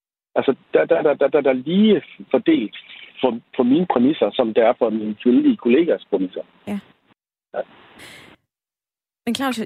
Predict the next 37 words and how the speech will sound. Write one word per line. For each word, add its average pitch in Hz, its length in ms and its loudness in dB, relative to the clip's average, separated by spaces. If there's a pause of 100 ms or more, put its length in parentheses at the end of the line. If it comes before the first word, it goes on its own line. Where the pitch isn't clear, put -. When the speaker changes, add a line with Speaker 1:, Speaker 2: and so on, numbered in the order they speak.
Speaker 2:
jeg 240 140 -2
har, 208 300 -2
øhm, 175 560 -6 (560)
jeg 220 100 -2
har 208 80 -4
lige 247 160 -2
fundet 330 260 -2
nogle 247 200 0
tal, 226 300 -8 (100)
øh, 175 300 -2 (200)
fordi 214 340 -6
jeg, 240 100 -4 (100)
jeg 254 120 -4
var 240 300 -4
også 247 200 -4
nysgerrig 240 340 -4
på, 220 220 -2 (340)
hvad 226 300 -2
er 208 60 -4
omfanget 208 540 -4
af - 160 -4
det 240 120 -2
her? 190 260 -2 (160)
Altså, 190 220 -4
øh, 175 520 -2
hvor 196 100 0
mange 202 300 -2 (160)
børn 226 300 0 (100)
i 254 200 -4 (180)
folkeskolen 190 720 -6
kan 208 120 -6
det 214 100 -6
for - 60 -10
eksempel 190 340 -6
dreje 160 240 -2
sig - 160 -6
om? 175 180 -2